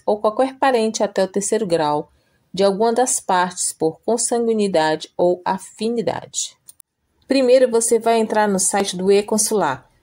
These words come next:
Vou deixar o link na descrição. O meu já está em Consulado Geral do Brasil em Lisboa, porque é a área em que eu resido.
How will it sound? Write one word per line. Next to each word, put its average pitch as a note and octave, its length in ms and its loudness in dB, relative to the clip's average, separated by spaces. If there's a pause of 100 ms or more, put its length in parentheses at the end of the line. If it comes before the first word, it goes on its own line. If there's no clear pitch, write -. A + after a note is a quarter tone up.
(160)
Vou F3+ 140 0
deixar A3 340 2
o G3+ 80 2
link G#3 260 2
na G#3 120 0
descrição. G#3 640 -2 (320)
O G#3 60 0
meu A#3 180 6
já C#4+ 140 4
está A3 260 0
em D#3+ 60 -2
Consulado G#3+ 560 0
Geral F#3+ 360 2
do F3 80 -2
Brasil F3+ 380 2
em G3 80 2
Lisboa, F3+ 540 2
porque - 380 -6
é F#3+ 140 2
a F#3+ 100 2
área F#3 200 0
em G#3+ 60 0
que G#3+ 160 -2
eu G#3+ 80 4
resido. D#3+ 600 -2